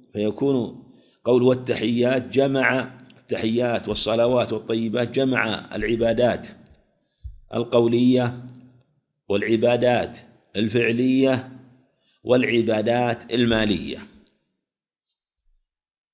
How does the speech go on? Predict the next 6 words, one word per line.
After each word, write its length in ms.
وقيل 440
إن 260
الطيبات 800
يشمل 840
هذين 1040
الأمرين، 580